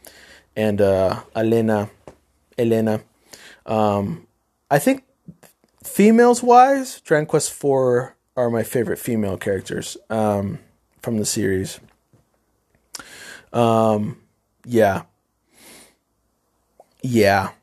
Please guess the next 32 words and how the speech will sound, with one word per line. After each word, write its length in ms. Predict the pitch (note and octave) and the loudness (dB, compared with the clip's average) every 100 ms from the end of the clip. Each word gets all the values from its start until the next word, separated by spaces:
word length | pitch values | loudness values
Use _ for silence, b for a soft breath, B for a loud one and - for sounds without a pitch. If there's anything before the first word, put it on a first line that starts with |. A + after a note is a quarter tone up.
| _ _ _ | _ _ _
But 400 | D#3 D3 - - _ _ _ _ | 6 6 4 -6 _ _ _ _
like 180 | D#3 E3+ | 0 4
I 60 | F3 | 4
said, 280 | G3 C#3+ - | 6 4 4
I 80 | C3 | 0
did 260 | B2+ D3+ | 2 2
wanna 180 | F#3 G3+ | 4 4
replay 420 | G3 G3 G3 F3+ | 2 2 2 -2
three. 440 | E3+ F3+ E3+ C#3+ C3+ B B | 0 2 4 2 -2 B B
I 100 | G#3+ | 2
might 220 | G#4 A4 | 4 4
just 220 | F4+ C#4 | 4 -2
go 160 | - A3+ | 2 2
straight 400 | G#3+ - A3+ A3+ | 2 -2 -2 -2
to 80 | F3+ | -4
freaking 540 | E3 G#3+ G#3 F#3 D3 | -2 -2 0 -2 -2
replaying 500 | D3 F#3 - G3+ C#3 - | -4 -4 0 0 0 2
eight 240 | E3 D#4+ | 2 4
again, 360 | A#2+ A2+ G#2 F#2+ | 0 -2 -2 -4
bro. 380 | G2+ A#2 G3+ - _ _ _ | -2 0 -2 -6 _ _ _
And 140 | C3 | -6
just 220 | C3 C3+ - | -4 -4 0
play 480 | D3 C#3 C3+ C#3 - _ _ _ _ _ _ - | 2 4 2 -2 -8 _ _ _ _ _ _ 0
eight 320 | C3+ C#3+ D3 | 4 4 2
and 160 | C3+ B2 | -4 -4
do, 160 | B2+ | -2
like, 340 | C3 A#2+ A2 - _ | 2 2 0 -8 _
literally 560 | C3+ C3 C#3 C#3+ C3+ - | -6 0 2 2 2 0
everything 460 | B2+ B2+ A#2+ A#2+ | 0 -2 -4 -6
in 80 | A2 | -6
that 180 | G#2 D#2+ | -6 -6
game. 420 | G#2 G#2 G2+ A2+ | -6 -6 -6 -8